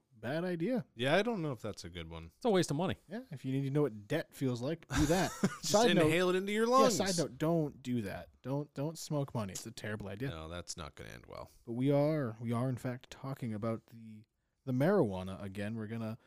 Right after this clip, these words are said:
Speaker 1: gonna touch on some, some deeper subjects as, uh, as we've, as we've grown and, and learned more about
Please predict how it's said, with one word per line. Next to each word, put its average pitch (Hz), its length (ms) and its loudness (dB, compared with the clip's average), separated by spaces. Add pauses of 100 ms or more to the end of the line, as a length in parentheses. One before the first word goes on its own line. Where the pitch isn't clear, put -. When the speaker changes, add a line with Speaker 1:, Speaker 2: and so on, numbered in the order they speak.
(200)
Speaker 1:
gonna 139 120 -2
touch 147 260 -6
on 131 120 -2
some, 120 280 -2
some 123 320 -4 (100)
deeper 147 360 2
subjects 127 680 -2
as, 104 300 -8
uh, 101 220 -4 (520)
as 147 140 -2
we've, 117 400 2
as 131 100 0
we've 123 260 2
grown 180 840 8
and, 110 260 2
and 123 180 0
learned 139 380 6
more 123 520 6
about 104 500 -4